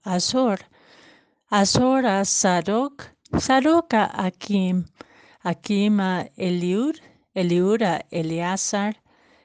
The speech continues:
Eleazar a Matán, Matán a Jacob,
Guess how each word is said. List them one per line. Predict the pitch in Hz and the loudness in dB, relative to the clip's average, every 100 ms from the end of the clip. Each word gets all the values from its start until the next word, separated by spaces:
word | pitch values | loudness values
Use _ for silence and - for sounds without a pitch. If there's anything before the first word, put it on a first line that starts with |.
| _ | _
Eleazar | 254 262 302 320 302 269 240 208 | 0 2 4 2 2 0 2 0
a | 196 | 0
Matán, | 190 190 185 - 240 240 190 190 - - _ _ | 2 2 0 0 2 2 2 -2 -6 -16 _ _
Matán | 190 175 202 190 196 | -2 0 -2 0 2
a | 180 175 | 0 -2
Jacob, | - 180 - 254 330 359 | -4 -8 -4 -2 -2 0